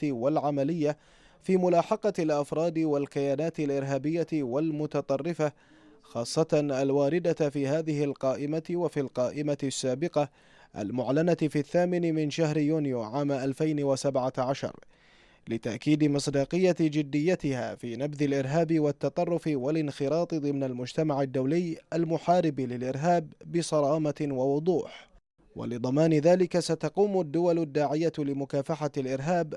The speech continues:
مع شركائها الدوليين بمراقبة مدى التزام السلطات القطرية بعدم احتضان الإرهابيين ودعم وتمويل الإرهاب والانقطاع عن الترويج لخطاب التطرف والكراهية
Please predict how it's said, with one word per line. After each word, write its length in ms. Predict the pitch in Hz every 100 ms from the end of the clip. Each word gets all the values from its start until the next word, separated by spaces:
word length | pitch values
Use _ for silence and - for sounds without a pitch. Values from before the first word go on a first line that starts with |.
| -
مع 240 | 160 170
شركائها 720 | 147 147 139 175 160 131 123
الدوليين 680 | 123 143 147 135 165 170 143 - - - - -
بمراقبة 680 | - 127 120 120 120 165 165 160
مدى 320 | 147 147 170
التزام 480 | 165 156 143 165 190
السلطات 580 | 180 - 156 147 160 -
القطرية 680 | 151 - 143 151 180 139 139 _ _ _ _
بعدم 440 | - 110 143 147 143
احتضان 500 | - 143 139 175 175
الإرهابيين 840 | 156 143 139 143 139 135 170 170
ودعم 580 | 156 135 131 151 160 160
وتمويل 640 | 147 - 139 131 151 160
الإرهاب 600 | 151 139 135 131 147 170
والانقطاع 920 | 165 156 156 - 151 160 180 160 151
عن 140 | 120 117
الترويج 580 | 127 127 131 151 156 156
لخطاب 560 | 147 135 143 151 160
التطرف 680 | 156 - 139 156 165 147 -
والكراهية 840 | 85 127 143 - 135 135 175 165